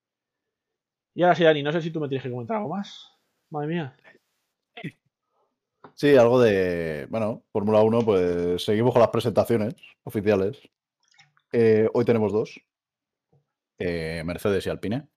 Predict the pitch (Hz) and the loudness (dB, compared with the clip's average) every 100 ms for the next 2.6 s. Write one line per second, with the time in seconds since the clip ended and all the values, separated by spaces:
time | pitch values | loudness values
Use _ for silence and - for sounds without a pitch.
0 | _ _ _ _ _ _ _ _ _ _ | _ _ _ _ _ _ _ _ _ _
1 | 165 - 87 85 - 78 76 73 71 69 | -10 -8 -6 -6 -4 -8 -8 -10 -12 -14
2 | 80 - 76 85 82 123 | -14 -10 -8 -6 -6 -6